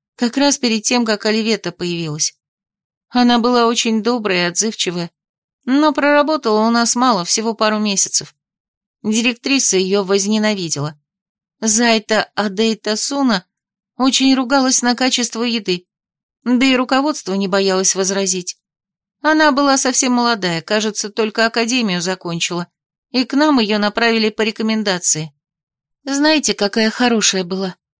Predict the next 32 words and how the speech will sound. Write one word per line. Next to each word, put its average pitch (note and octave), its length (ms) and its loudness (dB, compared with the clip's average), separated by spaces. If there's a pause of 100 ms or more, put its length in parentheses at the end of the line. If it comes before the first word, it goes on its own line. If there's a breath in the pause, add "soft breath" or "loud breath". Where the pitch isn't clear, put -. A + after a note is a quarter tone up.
(320)
Когда B3 320 2
гроза A#3+ 400 2
случалась, G3 600 0
она G#3 220 2
спала G#3 360 0
в G3 60 -6
детской, G3 420 -2
чтобы G3+ 320 -2
малышки G3 440 -2
не G3 140 -2
боялись, F#3 640 -4 (480)
и C4 120 4
сказки B3+ 440 0
читала G3 420 -2
перед F#3 260 -4
сном. F#3 340 -4 (580)
Даже A#3 420 2
мы B3+ 240 6
из G3 100 2
средней G3+ 440 -2
группы A3 340 -4
приходили G3 540 0
послушать. F3+ 720 -4 (800)
А G#3+ 140 -6
потом C#4 380 0
нам D4 140 4
сказали, A#3+ 480 0
что G#3+ 260 0
она G#3 360 0
уволилась A3 880 -2
и A3 120 -2
уехала. F#3+ 640 -4